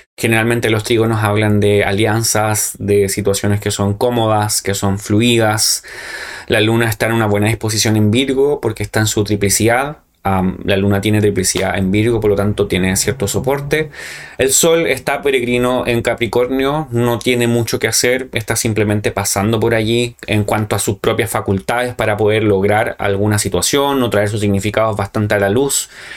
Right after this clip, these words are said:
En este caso quizás es la Luna la que pueda hacerlo con mayor facilidad. Ahora, en un trígono podríamos estar hablando de que hay conexiones entre, eh, el cuerpo y la mente.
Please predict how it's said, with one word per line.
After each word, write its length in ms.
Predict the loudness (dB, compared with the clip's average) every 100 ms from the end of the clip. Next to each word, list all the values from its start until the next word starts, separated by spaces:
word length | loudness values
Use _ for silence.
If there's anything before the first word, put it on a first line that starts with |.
| -10
En 100 | -2
este 180 | -2 0
caso 280 | 0 0 0
quizás 320 | -2 -2 0
es 40 | 2
la 120 | 2
Luna 320 | 2 2 2
la 120 | 0
que 120 | 0
pueda 200 | 0 0
hacerlo 380 | 0 0 2 2
con 140 | 2 0
mayor 320 | 2 2 0
facilidad. 800 | -2 -2 -2 -2 -2 0 -2 -4 -10 -20 -20 -14 -4
Ahora, 320 | 0 0 0
en 80 | 0
un 160 | 0
trígono 500 | 0 2 2 0 0
podríamos 400 | 0 2 0 0
estar 160 | -2 0
hablando 400 | 0 0 0 2
de 160 | 0
que 80 | 0
hay 120 | -2
conexiones 1000 | 0 -4 -2 -2 0 2 4 2 0 -6 _ _ _ _ _ _ _ _ _ -4
entre, 680 | 0 2 2 2 4 4 2 0
eh, 320 | 0 0 -2 -10 -18 -10
el 200 | -4 -2
cuerpo 760 | 0 0 0 0 2 2 -2 0
y 100 | 0
la 140 | 2
mente. 580 | 2 0 -2 -2 -4 -4